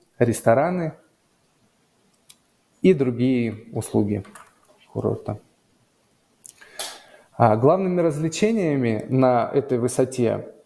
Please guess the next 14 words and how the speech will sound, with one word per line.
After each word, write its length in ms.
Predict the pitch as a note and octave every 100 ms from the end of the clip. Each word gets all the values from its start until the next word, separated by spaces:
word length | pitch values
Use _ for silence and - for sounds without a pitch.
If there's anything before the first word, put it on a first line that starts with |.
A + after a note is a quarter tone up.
| -
а, 680 | - B2 A#2 A2+ A2 A2 A2
являются 880 | A#2 C3 D3 D3+ C3 - A#2 A2 - -
управляемые 800 | - - E3 D#3+ D3 B2+ A#2 A2+
сани 500 | - D3 D#3+ E3 E3 _ _ _ _ -
«Родельбан». 760 | C3 C3 C#3+ B2+ C#3 C3+ C3+ - _ _ _ _ - - -
А, 400 | A#2+ B2 A#2 -
это 600 | C#3 D3 C#3 B2+ B2 -
горные, 540 | - C3 D#3 D3+ B2 A#2
это 240 | C#3 C#3+
сани, 340 | C#3 E3+ E3 C3
оборудованные, 1000 | A#2+ C3 C#3+ B2+ A#2+ A#2 A2+ A2+ A2 - _ - _ _ _
а, 640 | B2 A#2+ A#2+ A#2 A2+ A2 A#2+
ручным 460 | C#3 - C3 A2+
тормозом, 640 | C#3+ E3+ F3+ D#3+ D#3+ D3+